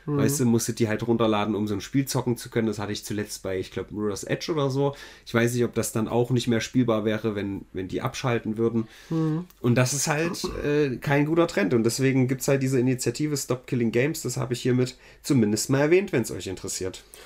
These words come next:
Speaker 1: Finde ich aber auch blöd. Die können doch einfach auch eine, eine Offline-Variante schaffen.
Speaker 2: Ja, aber das, äh, gibt ja kein Geld.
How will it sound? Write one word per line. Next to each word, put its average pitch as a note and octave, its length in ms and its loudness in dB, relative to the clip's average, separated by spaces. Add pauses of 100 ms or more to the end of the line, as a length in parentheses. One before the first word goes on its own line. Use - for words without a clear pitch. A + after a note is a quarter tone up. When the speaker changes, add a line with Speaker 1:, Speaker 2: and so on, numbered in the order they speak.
(180)
Speaker 1:
Finde D3+ 200 -2
ich D3 100 0
aber C#3 80 4
auch C3 120 0
blöd. D3 380 2
Die C#3 80 -4
können D#3 120 2
doch D#3+ 120 4
einfach D3+ 240 0
auch D3+ 100 -6
eine, D3+ 200 -4
eine D3 140 0
Offline-Variante C#3 720 2
schaffen. C3 440 -6 (400)
Speaker 2:
Ja, C#3+ 300 2
aber A2+ 240 2
das, A2 240 -2
äh, A#2 340 4
gibt B2+ 220 -2
ja A2+ 80 2
kein G#2+ 180 -2
Geld. B2+ 380 2